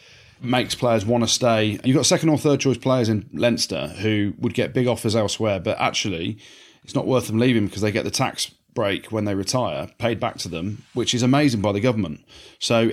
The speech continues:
everything is in their favour to stay in Leinster, to grow as a team and as an individual. And that's why they are so damn successful, because it's an unbelievable system they've got going there, which,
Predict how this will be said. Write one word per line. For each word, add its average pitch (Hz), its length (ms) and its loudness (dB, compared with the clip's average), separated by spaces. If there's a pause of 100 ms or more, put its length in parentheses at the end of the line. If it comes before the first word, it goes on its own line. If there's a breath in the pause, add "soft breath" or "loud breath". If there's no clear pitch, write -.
everything 135 460 2
is 107 160 0
in 110 120 2
their 104 160 0
favour 120 380 0
to 101 200 -2
stay 120 320 2
in 107 60 0
Leinster, 101 400 -4
to 104 120 -6
grow 117 280 2
as 104 80 0
a 104 60 -4
team 104 320 -2
and 101 200 -4
as 101 140 -4
an 104 60 -2
individual. 95 680 -4 (560 loud breath)
And 117 160 2
that's - 200 0
why 123 200 2
they 123 100 4
are 120 100 4
so 127 260 4
damn 123 220 0
successful, 123 480 -2
because 104 300 -4
it's - 160 0
an 110 120 0
unbelievable 107 920 0
system 110 400 -2
they've 95 120 -4
got - 160 -8
going 113 260 -2
there, 92 180 -4
which, - 340 -2